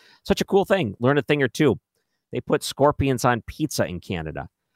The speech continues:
That's one of the grossest things I've ever heard. Gr-, it's, I've heard a lot of gross things. That is easily one of the grossest things I have ever heard. Ugh, why would anyone do that?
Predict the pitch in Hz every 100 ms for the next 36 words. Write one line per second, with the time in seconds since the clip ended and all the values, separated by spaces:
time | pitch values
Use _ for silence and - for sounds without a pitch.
0 | _ 135 131 - 131 120 101 117 120 -
1 | 120 131 123 117 113 117 120 123 131 -
2 | _ _ _ _ _ _ _ _ _ -
3 | 127 - - - 156 175 165 139 143 107
4 | 135 123 156 131 - - 110 151 156 _
5 | - 151 123 - 143 147 117 92 78 107
6 | 113 101 90 104 113 110 104 - 107 82
7 | 78 - 90 85 - 110 95 90 82 67
8 | _ _ _ _ _ _ _ 233 208 123
9 | 208 254 240 233 233 220 - 294 254 113
10 | 82 - -